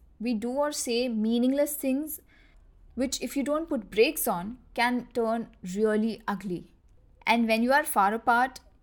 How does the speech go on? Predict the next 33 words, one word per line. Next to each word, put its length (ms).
even 320
though 120
it 240
kills 400
you, 260
at 160
some 240
point 200
of 140
time, 340
you 140
have 400
to 160
put 200
your 140
phone 360
down 340
and 180
carry 300
on 200
with 180
your 240
everyday 520
life. 340
To 60
be 80
completely 580
honest 400
with 160
you, 260
as 240
messed 340
up 180